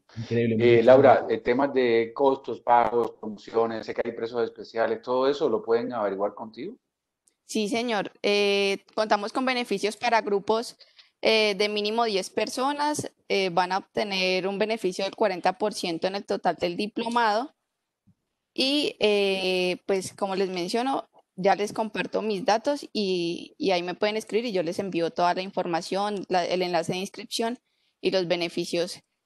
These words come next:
Speaker 3: que tenemos.
Speaker 2: Ay, qué pena, dije Laura y es Lorena. Ahí me estaba
Speaker 3: Tranquilo, no hay
Speaker 2: recordando Juan
Speaker 3: inconveniente.
Speaker 2: Carlos, me, discúlpame, Lorena.
Speaker 3: <laughs> Tranquilo,
Speaker 2: Lorena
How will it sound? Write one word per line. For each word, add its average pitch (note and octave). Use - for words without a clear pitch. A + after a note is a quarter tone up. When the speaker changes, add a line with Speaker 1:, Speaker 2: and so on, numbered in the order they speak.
Speaker 3:
que G3+
tenemos. -
Speaker 2:
Ay, B2+
qué A2+
pena, A#2
dije A#2
Laura A#2
y A2
es G#2+
Lorena. G2
Ahí F#2
me D3
estaba C3
Speaker 3:
Tranquilo, -
no C3
hay A#2+
Speaker 2:
recordando -
Juan -
Speaker 3:
inconveniente. -
Speaker 2:
Carlos, A#2
me, -
discúlpame, A#2
Lorena. G2+
Speaker 3:
<laughs> -
Tranquilo, G3+
Speaker 2:
Lorena -